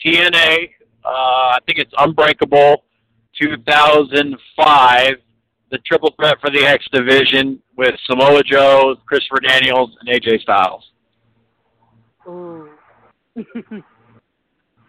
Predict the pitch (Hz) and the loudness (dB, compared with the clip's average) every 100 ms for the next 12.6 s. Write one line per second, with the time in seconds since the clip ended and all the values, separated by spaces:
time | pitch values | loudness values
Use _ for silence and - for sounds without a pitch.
0 | _ _ - 226 233 240 254 247 _ _ | _ _ -20 -18 -16 -14 -16 -18 _ _
1 | _ _ _ 202 196 202 220 220 220 220 | _ _ _ -20 -20 -18 -18 -18 -20 -18
2 | 240 254 240 196 185 208 196 226 220 214 | -18 -18 -20 -20 _ -20 -20 -20 -20 -20
3 | 233 _ 254 269 - 240 277 226 _ _ | -20 _ -20 -20 -20 -20 -20 -20 _ _
4 | 208 208 190 202 214 208 208 247 208 170 | -20 -20 -20 -20 -20 -20 -20 -20 -20 -20
5 | _ _ _ _ _ 220 208 208 190 196 | _ _ _ _ _ -20 -18 -18 -18 -16
6 | 208 202 151 151 120 _ _ _ _ _ | -14 -6 -4 -4 -8 _ _ _ _ _
7 | _ _ _ _ _ 113 _ _ _ _ | _ _ _ _ _ _ _ _ _ _
8 | 220 202 202 208 214 196 208 233 196 180 | -20 -20 -18 -16 -16 -20 -20 -18 -18 -20
9 | _ _ _ _ _ _ _ _ _ 196 | _ _ _ _ _ _ _ _ _ -18
10 | 220 - 294 285 294 254 214 185 226 262 | -18 -14 -16 -16 -20 -20 -20 -20 -20 -18
11 | 226 240 240 220 _ _ 233 208 202 208 | -18 -18 -20 -20 _ _ -20 -20 -20 -20
12 | 196 220 202 202 190 | -20 -20 -20 _ -20